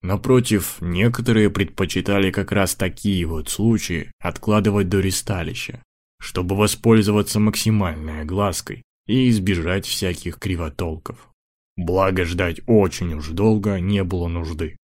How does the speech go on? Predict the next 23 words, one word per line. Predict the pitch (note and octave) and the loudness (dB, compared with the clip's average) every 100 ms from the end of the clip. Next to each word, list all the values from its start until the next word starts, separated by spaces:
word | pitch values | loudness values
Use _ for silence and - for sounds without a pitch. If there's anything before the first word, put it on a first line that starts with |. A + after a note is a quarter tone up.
| _ _ _ | _ _ _
В | - - | -16 -2
пределах | G2 F#2+ A2 G#2 G2 G#2 | 0 4 4 4 2 -2
империи | G2 G#2+ G2 G2 | 0 0 2 2
Магнуса | F#2+ G2+ G2+ F2 E2+ - E2+ F2 | 2 2 0 -2 -6 -8 -6 -6
за | F2 G2 F#2+ | -4 -2 -2
год | G2+ A2+ A2 - | 2 2 2 -2
проводилось | - G#2 G2+ A2 G#2+ F#2 | 0 2 4 4 4 0
более | F2 A2 G#2+ G#2+ | 2 4 6 4
двух | F2+ G#2 A2+ G2 | 4 4 4 4
дюжин | A#2 G#2+ A2 | 4 6 4
сравнительно | G#2+ G#2+ G#2+ G#2+ G#2 G2+ G2 F2+ | 2 0 0 2 0 0 -2 -2
крупных | - E2 A2 - G#2+ G2 | -4 0 0 2 0 0
состязаний, | - G#2 - F2 D#2 F#2+ G2+ D#2+ D2 - - _ - | -2 -2 -2 -4 -2 -2 0 -2 -6 -16 -20 _ -8
на | F#2+ | -6
которых | E2+ F2+ F#2 F#2 F2 - | -4 -2 0 -2 -4 -2
обязаны | A2 G#2+ A#2 G2 E2+ D2+ | 0 4 4 2 0 -6
были | D2+ E2 D#2+ | -6 -4 -4
присутствовать, | D2+ - D#2 A2+ A2+ - - - - - _ - | -6 -8 -4 0 0 -2 -10 -12 -18 -20 _ -6
хотя | D3+ - A#2 | -4 2 2
бы | G2+ F2+ | 2 -2
в | |
качестве | - G2 E2 E2 - F2 D#2 | -4 -4 -4 -6 -6 -6 -6
зрителей, | D2+ G#2 G#2+ - - - | -2 0 0 -2 -10 -12